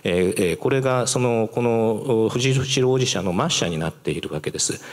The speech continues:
で、樹齢千五百年というふうに言われてますが、まあ、この木が熊楠の、えー、名前の由来になったクスノキの木、えー、ということになります。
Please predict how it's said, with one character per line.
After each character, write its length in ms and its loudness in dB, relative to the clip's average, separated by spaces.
で、 220 0
樹 120 0
齢 180 2
千 160 0
五 80 2
百 200 0
年 160 -2
と 80 -8
い 20 -4
う 20 -4
ふ 20 -4
う 40 -6
に 60 -6
言 60 -6
わ 60 -2
れ 60 -2
て 100 -10
ま 120 -6
す 160 -4
が、 260 -2
ま 100 0
あ、 20 -8
こ 80 0
の 120 2
木 160 -2
が 360 0
熊 260 0
楠 240 0
の、 460 0
え 100 0
ー、 20 0
名 120 0
前 260 2
の 200 2
由 120 2
来 180 0
に 60 0
な 120 0
っ 20 -16
た 180 -8
ク 100 -6
ス 120 0
ノ 80 -2
キ 140 -8
の 100 -8
木、 260 -10
え 140 -2
ー、 20 -6
と 140 -4
い 80 0
う 40 -4
こ 100 -4
と 100 -6
に 80 -8
な 80 -6
り 80 -10
ま 100 -6
す。 260 -6